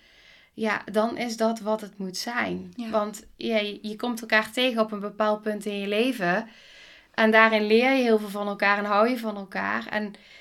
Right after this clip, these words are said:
Speaker 1: ja, het is mooi als dat samen door kan gaan, heel lang.
Speaker 2: Ja.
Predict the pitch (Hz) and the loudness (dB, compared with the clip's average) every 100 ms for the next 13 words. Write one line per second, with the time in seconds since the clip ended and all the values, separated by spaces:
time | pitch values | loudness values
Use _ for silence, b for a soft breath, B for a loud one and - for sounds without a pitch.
0 | B - 233 190 - 214 214 226 240 262 | B -6 0 0 0 -2 2 4 6 6
1 | 202 220 226 220 226 208 202 196 254 294 | 4 2 0 0 2 2 2 0 0 0
2 | 240 220 196 185 185 185 190 - 190 220 | 0 0 2 2 2 0 -8 -10 2 6
3 | 220 185 185 226 330 - 226 214 202 | 6 6 4 4 0 -2 -6 -6 -8